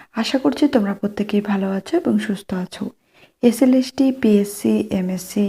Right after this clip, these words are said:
এবং নবম থেকে দ্বাদশ শ্রেণীর ছাত্রছাত্রীদের জন্য আমাদের এই চ্যানেল থেকে বিভিন্ন ধরনের ক্লাস দেওয়া হয়ে থাকে,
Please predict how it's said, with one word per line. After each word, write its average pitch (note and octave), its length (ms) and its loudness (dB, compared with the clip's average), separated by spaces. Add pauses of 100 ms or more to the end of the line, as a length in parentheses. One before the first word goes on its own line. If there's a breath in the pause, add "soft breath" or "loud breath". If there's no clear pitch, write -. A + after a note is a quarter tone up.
এবং F#3+ 260 2 (500 loud breath)
নবম A#3 320 8
থেকে D4 280 4
দ্বাদশ G3+ 320 2
শ্রেণীর F#3 300 -6
ছাত্রছাত্রীদের A#3 720 0
জন্য D4 240 6 (480 loud breath)
আমাদের G3 420 2
এই F3+ 160 0
চ্যানেল G#3+ 320 6
থেকে B3 280 4 (420 loud breath)
বিভিন্ন B3 400 6
ধরনের G3+ 360 2
ক্লাস G3 320 0
দেওয়া G3 220 2
হয়ে A3 200 8
থাকে, A#3+ 340 6